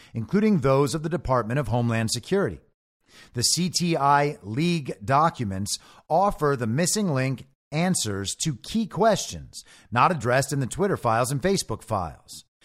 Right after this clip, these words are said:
Combined, they offer a comprehensive picture of the birth of the anti-disinformation sector, or what we have called the censorship industrial complex. The whistleblower's documents describe everything from the genesis of modern digital censorship programs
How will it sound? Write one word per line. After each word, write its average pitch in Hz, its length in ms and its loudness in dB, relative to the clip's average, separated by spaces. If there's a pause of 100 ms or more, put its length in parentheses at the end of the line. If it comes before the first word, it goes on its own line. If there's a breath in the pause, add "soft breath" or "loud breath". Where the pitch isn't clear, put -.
(180 loud breath)
Combined, 135 500 2
they 147 280 2
offer 151 380 4
a 135 80 0
comprehensive 147 720 0
picture 95 420 -6 (280 loud breath)
of 139 160 -2
the 127 80 -2
birth 170 420 0
of 131 160 -4
the 123 160 -4
anti-disinformation 139 1120 -2
sector, 98 540 -6 (240 soft breath)
or 180 160 0
what 190 280 -2
we 185 140 0
have 165 160 -2
called 135 400 0 (220 soft breath)
the 156 140 -2
censorship 139 760 -2
industrial 117 640 -2
complex. 127 800 -4 (800 soft breath)
The 110 120 -8
whistleblower's 120 580 0
documents 143 540 2
describe 135 420 0
everything 139 520 -2
from 113 140 -4
the 110 80 -2
genesis 117 540 0
of 87 100 -8
modern 120 440 2
digital 135 400 -2
censorship 143 640 -4
programs 107 720 -4